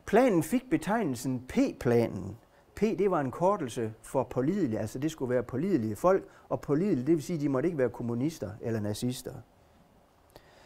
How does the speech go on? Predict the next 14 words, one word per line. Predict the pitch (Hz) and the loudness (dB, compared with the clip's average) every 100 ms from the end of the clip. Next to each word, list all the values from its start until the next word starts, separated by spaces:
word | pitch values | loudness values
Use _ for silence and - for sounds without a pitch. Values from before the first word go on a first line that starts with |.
| - - - - _ 196 | -20 -20 -20 -20 _ 8
Da | |
de | 190 202 | 10 8
ledende | 214 294 262 | 8 10 10
officerer | 180 190 214 196 269 269 127 104 107 - _ _ - | 8 6 2 2 6 8 8 6 0 -12 _ _ -2
i | 180 | 10
Generalstabens | 190 180 214 208 - 208 143 131 | 10 12 10 8 8 8 8 4
efterretningssektion | 160 - 156 233 143 - 156 - 185 170 117 | 6 6 6 6 2 4 2 8 8 8 4
tog | 160 147 | 2 2
til | 143 | -2
Sverige | - 185 233 135 113 117 - | -2 4 6 4 2 -2 0
efter | 185 - | -2 0
den | 131 131 | 0 0
niogtyvende | 175 160 - 185 175 | 0 -2 -2 -2 0
august | 120 156 170 - | 0 -2 -4 -10